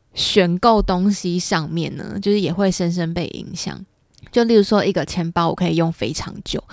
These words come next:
我可能会买稍微有一点点昂贵的钱包，但其实也没有到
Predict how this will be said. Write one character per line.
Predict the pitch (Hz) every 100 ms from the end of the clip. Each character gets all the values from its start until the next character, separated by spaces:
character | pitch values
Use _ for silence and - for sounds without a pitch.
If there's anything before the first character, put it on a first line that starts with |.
| - - -
我 | 202
可 | 202
能 | 185
会 | 220
买 | 214 170 - - - _
稍 | - - 240 247
微 | 254 175 170 196 _ -
有 | 180 -
一 | 214
点 | 185 175
点 | 175
昂 | - 165
贵 | 165 202
的 | 170 104 78
钱 | - 190 151 156
包， | 147 156
但 | 269
其 | 262
实 | 196
也 |
没 | 165
有 | 175
到 | 202